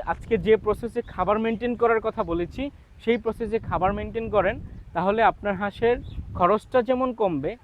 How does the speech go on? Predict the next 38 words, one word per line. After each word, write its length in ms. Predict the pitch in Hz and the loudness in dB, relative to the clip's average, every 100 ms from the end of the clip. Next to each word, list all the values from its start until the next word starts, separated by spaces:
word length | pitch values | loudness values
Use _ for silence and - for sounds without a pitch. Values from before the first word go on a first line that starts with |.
| - | -12
হাঁসের 240 | 170 196 | -6 -6
খামারের, 420 | 170 156 147 208 - - - - - | -4 -2 2 2 2 -4 -12 -12 -2
তেমনি 360 | 180 202 226 240 | 0 2 2 2
আপনার 300 | 202 185 226 175 | 0 2 0 0
ডিম 160 | 151 185 | -2 -2
প্রোডাকশনটাও 640 | 175 202 220 - 226 226 247 | 0 2 2 0 -4 4 6
ভালো 200 | 196 180 | 6 4
থাকবে। 320 | 180 135 226 - 240 254 240 190 - - - - | 0 -8 -8 -8 -2 0 0 -2 -8 -12 -12 -10
<clears throat> 800 | - - - - - - 165 | -8 -8 -6 -6 -4 -2 2
এবং 160 | 185 254 262 - - | 6 8 6 -2 2
সর্বোপরি 500 | 202 208 226 240 208 | 4 6 4 4 2
আপনার 300 | 196 - 208 175 | 2 0 -2 -2
যদি, 280 | 208 190 226 - - - - | -2 -2 -4 -6 -10 -10 -2
আহ, 360 | 143 143 151 156 - - - | 6 10 10 8 2 -8 -8
হাঁসের 440 | 147 170 190 208 202 | 0 0 2 0 -2
খামার 440 | - 175 175 180 | -2 -2 2 0
করার 320 | 170 170 202 202 | 0 2 6 6
ইচ্ছে 240 | 170 190 | 2 -2
থাকে 260 | 175 170 185 | -2 -2 -2
বা 100 | 160 143 | 2 2
আপনি 180 | 156 | 2
ভ্যাকসিন 400 | 151 147 160 135 131 | -2 -2 -2 -6 -8
সম্পন্ন 400 | 196 180 190 185 | -8 -8 -8 -6
হাঁস 260 | 156 151 175 196 | -4 -4 -6 -8
নিতে 200 | 175 180 | -10 -6
চান 200 | 208 226 - - - - | -4 -6 -10 -18 -12 -4
এবং 160 | 160 170 | 0 2
রানিং 280 | 147 170 220 220 | 4 2 2 0
ডিম 140 | 220 | 0
পাড়া 220 | 196 214 | 2 0
হা-, 280 | 196 220 214 - | 2 2 0 -4
ডিম 160 | 156 180 | -4 0
পাড়া 200 | 175 185 | 4 6
হাঁস, 200 | 180 214 - - - - | 6 2 -2 -8 -6 2
তাহলে 260 | 175 214 233 | 4 6 4
আমাদের 300 | 185 170 180 | 4 2 0
সাথে 220 | - 202 | -4 -6
যোগাযোগ 380 | 160 143 160 170 | -6 -4 -4 -6